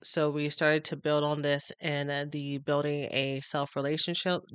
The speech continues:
Building a Self Romance workshop this past weekend, uh, where we talked a lot about, uh,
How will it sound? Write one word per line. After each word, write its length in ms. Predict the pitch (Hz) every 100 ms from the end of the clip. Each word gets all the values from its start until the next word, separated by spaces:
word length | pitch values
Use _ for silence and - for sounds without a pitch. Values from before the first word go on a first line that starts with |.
| 151
Building 260 | 175 175 160
a 60 |
Self 300 | 151 151 147
Romance 480 | 151 147 165 165 -
workshop 440 | 165 165 180 175
this 160 | - 147
past 420 | - 151 143 147 -
weekend, 480 | 180 190 202 208 208 - - -
uh, 160 | 160 147
where 140 | 147
we 100 | 147
talked 300 | 147 151 -
a 20 |
lot 160 | 143 143
about, 380 | 143 135 127 - -
uh, 280 | 147 147 135